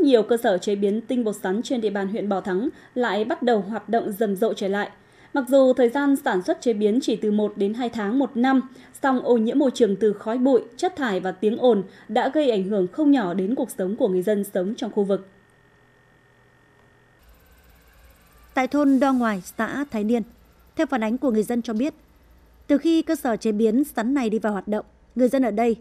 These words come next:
Speaker 2: luôn mất ăn, mất ngủ vì ô nhiễm khói bụi, cộng với ô nhiễm tiếng ồn, ảnh hưởng rất lớn đến việc học tập của các cháu học sinh.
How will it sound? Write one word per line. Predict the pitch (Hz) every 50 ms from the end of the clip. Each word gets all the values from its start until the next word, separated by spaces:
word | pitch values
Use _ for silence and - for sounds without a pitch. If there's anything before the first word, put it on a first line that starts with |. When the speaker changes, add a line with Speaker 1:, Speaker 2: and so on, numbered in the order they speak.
| - _ -
Speaker 2:
luôn | 214 233 240 202 208 208
mất | 233 311 - -
ăn, | - 220 208 190 165
mất | 185 220 277 -
ngủ | 233 226 214 170 165 - - - _ -
vì | 190 233 240 233 233 233 -
ô | 262
nhiễm | 254 240 226 233 294 311 302
khói | - - 208 208
bụi, | 240 269 208 - _ - _ _ _ _ _ _ _ _ _
cộng | - 240 214 - 196
với | 190 214 214 254 - -
ô | 269 269
nhiễm | 226 233 - 262 330 -
tiếng | - 240 214 214
ồn, | - 247 214 185 - - - _ _ -
ảnh | - 240 214
hưởng | 190 220 208 190
rất | 170 262 - -
lớn | 233 214 202 233 254
đến | - 220 196 202 247 285 285
việc | 269 262 233 202 - -
học | - 208 - -
tập | 226 214 - - -
của | - 220 214 185 170 - _ -
các | 240 294 - _ _ -
cháu | - 190 185
học | 190 240 226 -
sinh. | - 233 220